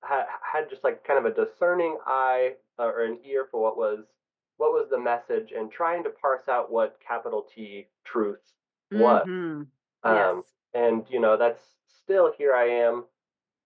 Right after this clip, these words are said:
Speaker 1: um, you know, twenty years after growing up in the church and, uh, still trying to figure that out. <laughs>
Speaker 2: <laughs> Yeah.
Speaker 1: Right. A bit of a, bit of a moving target. Um, but, but yeah, that's really what got me,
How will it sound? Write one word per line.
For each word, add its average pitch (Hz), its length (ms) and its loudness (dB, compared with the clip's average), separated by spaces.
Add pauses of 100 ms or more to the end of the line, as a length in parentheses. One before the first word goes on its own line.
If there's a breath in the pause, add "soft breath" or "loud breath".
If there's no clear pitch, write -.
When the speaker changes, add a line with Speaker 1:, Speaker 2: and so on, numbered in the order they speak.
Speaker 1:
um, 98 420 -4 (320)
you 101 60 -10
know, 98 120 -10 (100)
twenty 113 260 -2
years 104 320 2
after 113 580 0 (260)
growing 110 260 4
up 107 140 -4
in 104 80 -8
the 104 80 -8
church 113 320 -4 (200)
and, 104 280 -4
uh, 101 200 0 (140)
still 202 220 2
trying 123 260 2
to 113 80 -4
figure 107 240 -2
that 98 140 -4
out. 87 220 -6 (300)
<laughs> - 0 -
Speaker 2:
<laughs> 269 160 2 (120)
Yeah. 453 760 0
Speaker 1:
Right. 269 320 4 (480 soft breath)
A 135 240 2
bit 175 120 2
of 165 100 2
a, 156 180 0
bit 202 100 2
of 208 100 4
a 185 100 2
moving 156 420 -6
target. 113 460 -2 (180)
Um, 113 440 -4 (340)
but, 120 320 0 (320)
but 139 160 -2
yeah, 190 240 0
that's 220 340 -2
really 175 420 -4
what 135 280 -2
got 135 260 -4
me, 123 400 -8